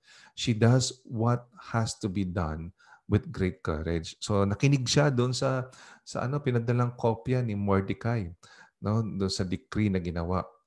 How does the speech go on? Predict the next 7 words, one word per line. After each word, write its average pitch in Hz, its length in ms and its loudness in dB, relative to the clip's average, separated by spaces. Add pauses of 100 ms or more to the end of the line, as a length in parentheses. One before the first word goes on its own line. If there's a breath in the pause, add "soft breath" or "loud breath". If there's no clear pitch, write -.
Esther 95 720 0
approaches 104 720 2
the 101 100 -2
king, 123 560 -2 (380 loud breath)
but 135 260 2
does 127 200 2
not 147 180 2